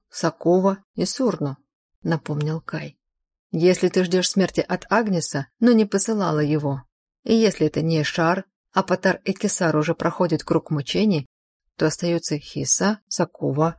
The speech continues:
и Сурна». «Это не Эшар», мотнула головой Варса. Она всегда действует в одиночку. Хотя никто не может сравниться с ней в умении заставить служить себе.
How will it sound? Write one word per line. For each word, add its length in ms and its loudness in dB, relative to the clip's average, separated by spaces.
и 100 -2
Сурна». 540 0
«Это 300 2
не 200 6
Эшар», 420 -2
мотнула 500 -2
головой 480 0
Варса. 500 -6
Она 240 0
всегда 460 -2
действует 500 -2
в 120 -2
одиночку. 720 0
Хотя 280 0
никто 320 4
не 120 4
может 320 4
сравниться 580 0
с 120 -8
ней 260 4
в 100 2
умении 520 2
заставить 540 -2
служить 380 -4
себе. 420 -2